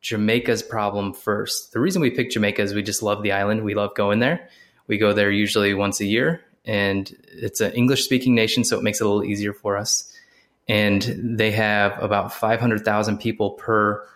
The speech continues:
optometrist or ophthalmologist, so they're in desperate need. And it's a smaller island, so it's something that we could really do. So in,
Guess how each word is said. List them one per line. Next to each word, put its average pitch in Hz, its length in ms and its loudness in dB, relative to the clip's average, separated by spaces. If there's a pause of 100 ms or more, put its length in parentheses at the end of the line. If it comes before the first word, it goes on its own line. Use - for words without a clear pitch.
(340)
optometrist 107 680 0
or 104 60 0
ophthalmologist, 98 640 -4
so - 180 0
they're 101 220 0
in 101 200 -2
desperate 107 400 -2
need. 107 380 0 (680)
And 104 460 2 (520)
it's 113 180 0
a - 40 0
smaller 104 400 4
island, 104 420 -2
so 98 560 0
it's - 220 -6
something 117 340 0
that 104 140 2
we 110 140 2
could 107 440 0 (540)
really 113 720 4 (1040)
do. 113 460 2
So - 440 2 (220)
in, 120 220 -2